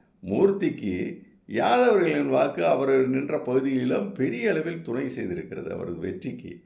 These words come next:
ஆனால் இன்று யாதவர்கள் பெரும்பகுதி மூர்த்தியின் மீதும்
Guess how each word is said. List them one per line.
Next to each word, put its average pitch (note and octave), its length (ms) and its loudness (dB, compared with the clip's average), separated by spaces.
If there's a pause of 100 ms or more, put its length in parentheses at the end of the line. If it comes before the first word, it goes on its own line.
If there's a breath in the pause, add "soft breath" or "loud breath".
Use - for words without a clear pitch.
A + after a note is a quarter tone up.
(400 soft breath)
ஆனால் B2 460 4
இன்று G2 440 0
யாதவர்கள் C3 880 0
பெரும்பகுதி B2+ 920 -2 (600 loud breath)
மூர்த்தியின் C3+ 680 2
மீதும் F#2 420 0